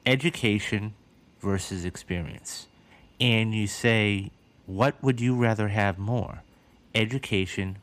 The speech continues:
or experience?" Now, you're a bright guy. You graduated from Cornell, so, I mean, that, that's something to not shake a stick at. But, so,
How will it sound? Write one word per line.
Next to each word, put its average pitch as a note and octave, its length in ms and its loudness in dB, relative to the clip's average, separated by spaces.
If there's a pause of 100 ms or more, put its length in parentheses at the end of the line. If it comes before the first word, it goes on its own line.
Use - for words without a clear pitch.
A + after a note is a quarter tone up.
or G2+ 140 -4
experience?" F#2+ 540 0
Now, G#2 60 0
you're D3 180 4
a F3 40 2
bright G2+ 300 0
guy. A#2+ 320 4
You F#2+ 300 -10
graduated G#2 600 2
from G#2 420 -2 (480)
Cornell, A#2 640 2
so, G2 340 2
I F#2+ 80 4
mean, G#2 140 0
that, F#2+ 180 2
that's A2+ 240 0
something G#2+ 380 -2
to F2+ 260 2 (580)
not G#2+ 300 0
shake - 260 -2
a F#2+ 40 -8
stick - 360 -2
at. F2+ 220 0 (100)
But, B2 240 2 (360)
so, B2+ 340 4